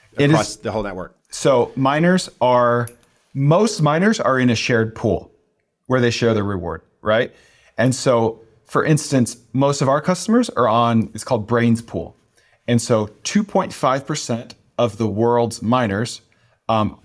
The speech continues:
Speaker 1: are on this one pool that most of my customers are on. And so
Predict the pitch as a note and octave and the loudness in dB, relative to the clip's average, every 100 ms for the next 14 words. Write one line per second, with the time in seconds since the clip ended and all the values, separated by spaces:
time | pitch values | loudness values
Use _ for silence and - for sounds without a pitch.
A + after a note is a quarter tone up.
0 | - A2+ A2+ A#2 A2+ A#2 C#3 D4 - - | -2 0 2 2 2 0 0 2 2 0
1 | - A2 - C3+ C3+ D3+ E3 C#3+ A2+ G#2 | -2 -2 0 -2 0 0 0 -2 -2 -2
2 | G#2+ F#2+ A#2 - G3+ G3 C#3 | 0 0 -2 -2 2 2 0